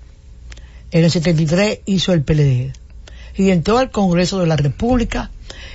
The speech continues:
en el año mil novecientos ochenta y dos. El P R M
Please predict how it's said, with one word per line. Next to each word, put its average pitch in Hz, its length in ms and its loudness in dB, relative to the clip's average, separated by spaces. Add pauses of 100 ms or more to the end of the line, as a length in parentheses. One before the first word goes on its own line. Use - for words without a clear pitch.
(120)
en 180 160 4
el 160 180 4
año 208 480 2 (460)
mil 220 580 2 (160)
novecientos 180 960 0
ochenta 156 480 0
y 131 60 2
dos. 110 340 -2 (1800)
El 185 240 4
P 220 160 0
R 233 320 0
M 180 240 0